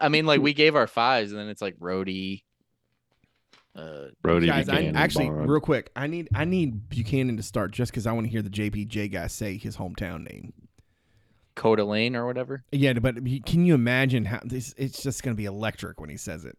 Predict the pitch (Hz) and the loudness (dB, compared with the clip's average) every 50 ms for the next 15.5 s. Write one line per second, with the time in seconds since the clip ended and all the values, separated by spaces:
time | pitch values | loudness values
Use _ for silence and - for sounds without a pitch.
0 | - 117 120 120 110 - - 120 120 110 104 - - - - 90 90 85 80 80 | -6 -4 -4 -4 -4 -6 -8 -6 -4 -4 -4 -4 -8 -10 -10 -8 -6 -6 -6 -8
1 | - - _ _ _ _ _ - 151 196 208 175 160 160 156 139 113 135 135 135 | -10 -14 _ _ _ _ _ 4 4 4 4 4 2 4 4 4 4 2 2 2
2 | 120 120 113 107 104 92 104 95 87 85 78 - - - - - _ _ _ _ | 0 0 -2 -2 -4 -4 -6 -6 -8 -10 -14 -18 -20 -20 -20 -20 _ _ _ _
3 | - 120 127 123 104 - - - - 110 98 101 107 180 175 156 113 - - _ | 0 0 0 0 0 -4 -8 -14 -12 -10 -8 -6 -6 -4 -6 -6 -8 -10 -12 _
4 | _ _ _ _ _ - 123 135 156 - - 151 156 131 123 147 156 151 156 139 | _ _ _ _ _ 4 6 6 6 6 6 6 6 6 6 6 6 4 4 2
5 | - - - 120 123 131 110 110 120 127 127 - - 120 107 101 85 90 101 113 | 0 -2 -2 2 2 2 2 2 2 2 0 0 -4 -6 -4 -2 0 2 2 2
6 | 110 - 92 87 80 76 80 80 85 - - 98 90 - - 87 90 - - 101 | 2 0 -4 -8 -8 -8 -8 -8 -8 -6 -6 -8 -8 -8 -8 -10 -8 -4 -2 0
7 | 95 147 147 139 131 139 170 196 190 151 127 117 120 117 110 139 131 127 127 117 | 2 2 2 4 6 8 10 10 10 10 8 4 2 2 2 4 4 4 2 0
8 | 104 - - 131 107 107 127 139 156 165 165 190 190 180 185 170 170 160 143 131 | -4 -8 -10 -10 -8 -2 2 2 2 4 2 2 2 2 2 4 4 4 4 4
9 | 127 127 127 - - 131 127 127 - - - 113 123 131 143 156 165 170 147 - | 4 4 2 2 0 -2 -2 -2 -4 -6 -6 -2 2 4 4 4 4 2 2 0
10 | 147 135 120 104 - 120 147 - - - - 104 92 90 104 117 - - _ _ | -2 -2 -2 -2 0 0 0 -2 -2 -8 -8 -8 -8 -6 -8 -10 -12 -14 _ _
11 | _ _ _ _ _ _ _ _ - 123 120 117 113 107 104 104 101 101 95 110 | _ _ _ _ _ _ _ _ -2 -2 0 0 0 -2 -2 -4 -4 -4 -4 -4
12 | 110 104 _ _ _ _ _ _ _ _ - 113 104 107 104 101 98 - 98 101 | -6 -8 _ _ _ _ _ _ _ _ 0 2 4 4 4 4 4 4 4 4
13 | 104 101 98 87 - - 85 85 82 80 85 82 87 90 - 85 78 87 95 101 | 4 2 0 -2 -4 -6 -8 -6 -4 -4 -2 -2 -4 -4 -6 -8 -6 -6 -6 -6
14 | - 120 127 107 107 127 120 127 139 156 160 - 143 127 120 117 107 104 98 - | -6 -6 -6 -4 -2 -2 0 0 0 0 -2 -2 -2 -2 -2 -2 -2 -4 -6 -4
15 | - 117 117 113 101 123 127 123 - | -2 -2 0 0 0 0 -2 -2 -4